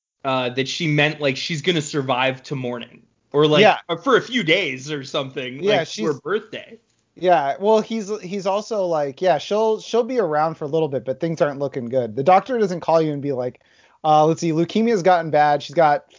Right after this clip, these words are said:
Speaker 2: twenty minutes." Like, <laughs> that's not how
Speaker 1: Right.
Speaker 2: leukemia works.
Speaker 1: <laughs> Right. <laughs> Uh, we don't,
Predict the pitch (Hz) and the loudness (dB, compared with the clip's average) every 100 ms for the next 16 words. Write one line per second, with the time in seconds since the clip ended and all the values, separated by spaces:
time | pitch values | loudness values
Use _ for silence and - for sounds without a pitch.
0 | - - _ - 156 165 185 214 240 - | -20 -20 _ -12 -8 -4 -4 -4 -6 -12
1 | - 196 208 170 151 240 208 247 262 190 | 0 4 4 4 2 2 4 2 4 4
2 | 220 196 - 262 247 202 170 160 - - | 4 0 -6 -2 0 2 0 -4 -10 -20
3 | _ _ _ _ _ - - - 226 214 | _ _ _ _ _ -20 -20 -12 -8 -4
4 | - - - _ 233 - - _ - _ | -6 -6 -20 _ -18 -16 -20 _ -20 _
5 | - _ - _ - _ _ _ _ - | -20 _ -20 _ -20 _ _ _ _ -20
6 | - - - 196 202 202 262 285 226 185 | -20 -16 -8 -2 2 2 2 0 0 -4